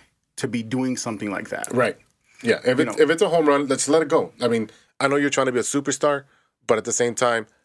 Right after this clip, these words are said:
Speaker 2: I'd rather you let that ball hit the top of the, of the wall and it goes over than have you
Speaker 1: You
Speaker 2: be,
Speaker 1: don't
Speaker 2: be
Speaker 1: want
Speaker 2: out for fifteen days.
Speaker 1: Right. Right, especially in a
Speaker 2: Sixty
Speaker 1: sixty
Speaker 2: game
Speaker 1: game
Speaker 2: season.
Speaker 1: season. Correct.
Speaker 2: That's a third of the season.
Speaker 1: Right.
Speaker 2: I mean, a fourth of the season.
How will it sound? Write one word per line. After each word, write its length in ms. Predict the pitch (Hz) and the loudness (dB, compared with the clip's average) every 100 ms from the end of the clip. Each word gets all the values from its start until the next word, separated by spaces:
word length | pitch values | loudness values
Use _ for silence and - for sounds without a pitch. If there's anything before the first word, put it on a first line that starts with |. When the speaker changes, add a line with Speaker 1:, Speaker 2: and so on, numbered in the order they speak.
| _ | _
Speaker 2:
I'd 180 | 110 110 | -2 0
rather 260 | 110 113 113 | 2 0 0
you 280 | 107 107 117 | -4 -4 -2
let 240 | 110 117 | 0 2
that 280 | 117 110 92 | 0 0 0
ball 260 | 107 107 | 0 0
hit 200 | 92 117 | 0 -2
the 80 | - | -4
top 400 | 85 - 98 113 | -8 -4 -4 -2
of 80 | 113 | -2
the, 300 | 101 95 90 - | 0 0 -2 -8
of 120 | 110 | -6
the 80 | 104 | -6
wall 260 | 92 101 110 | 0 0 2
and 100 | 104 | 0
it 60 | |
goes 220 | 98 104 98 | -2 -2 -2
over 340 | 104 131 180 - - _ - | 0 -2 -2 -6 -20 _ -2
than 260 | 113 110 | 0 0
have 260 | 98 123 120 | 0 0 0
you 380 | 110 113 110 104 _ _ _ _ _ _ | -2 -4 -4 -6 _ _ _ _ _ _
Speaker 1:
You 100 | 143 | -2
Speaker 2:
be, 140 | 135 | 0
Speaker 1:
don't 100 | 139 | 0
Speaker 2:
be 120 | 127 135 | 0 0
Speaker 1:
want 80 | 127 | 0
Speaker 2:
out 60 | |
for 100 | - | -2
fifteen 360 | 110 131 - 113 | -2 -2 -2 -2
days. 280 | 120 92 - | 0 -2 -8
Speaker 1:
Right. 140 | - _ _ _ _ | -16 _ _ _ _
Right, 140 | 123 156 | -2 -2
especially 720 | 127 - 170 170 - 165 160 - - - | -4 -4 -4 -4 -4 -4 -6 -10 -12 -4
in 80 | |
a 20 | 131 | -2
Speaker 2:
Sixty 260 | - - 180 190 247 | 0 2 0 0 -2
Speaker 1:
sixty 0 | |
Speaker 2:
game 200 | 202 240 | 4 4
Speaker 1:
game 80 | 240 | 4
Speaker 2:
season. 500 | 269 254 254 262 262 | 0 0 2 2 2
Speaker 1:
season. 220 | 262 143 | 2 2
Correct. 340 | 104 - 117 104 | -4 -6 -2 0
Speaker 2:
That's 320 | 202 - - - | 0 -2 -14 -2
a 80 | 175 | 2
third 300 | 214 214 214 | 4 4 4
of 80 | |
the 80 | 202 | 2
season. 400 | 196 233 233 190 | 0 0 2 2
Speaker 1:
Right. 100 | 110 | 2
Speaker 2:
I 40 | 135 | 2
mean, 120 | 147 | 2
a 60 | |
fourth 240 | 135 190 180 | 0 -2 -2
of 60 | 170 | -4
the 60 | |
season. 360 | 160 220 165 | -2 0 0